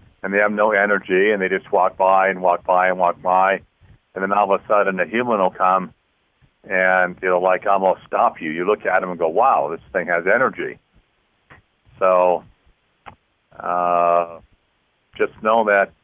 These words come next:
uh, this is gonna be, it's gonna be a lonely place unless y'all get out of here, you know, because you're not gonna be able to relate to too many, uh, life forms, uh, humans here.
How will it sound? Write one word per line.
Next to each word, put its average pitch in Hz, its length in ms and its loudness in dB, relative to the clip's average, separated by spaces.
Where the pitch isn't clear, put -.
uh, 92 360 2
this 98 120 -10
is 98 80 -8
gonna 98 220 -2
be, 98 340 0
it's 95 360 0
gonna 101 260 -6
be 95 100 -2
a 90 60 0
lonely 98 360 0
place 104 420 0
unless 92 300 -2
y'all 95 260 2
get 90 120 0
out 104 200 2
of 98 100 -4
here, 78 240 -2
you 78 120 -6
know, 92 300 0
because 95 300 -6
you're 95 80 -6
not 98 220 0
gonna 92 160 -6
be 92 120 -2
able 95 200 2
to - 160 -18
relate 92 440 -2
to 85 200 -8
too - 180 -14
many, 92 460 -6
uh, 90 180 0
life 98 320 -2
forms, 82 460 -2
uh, 80 280 -4
humans 113 440 -6
here. 73 280 -4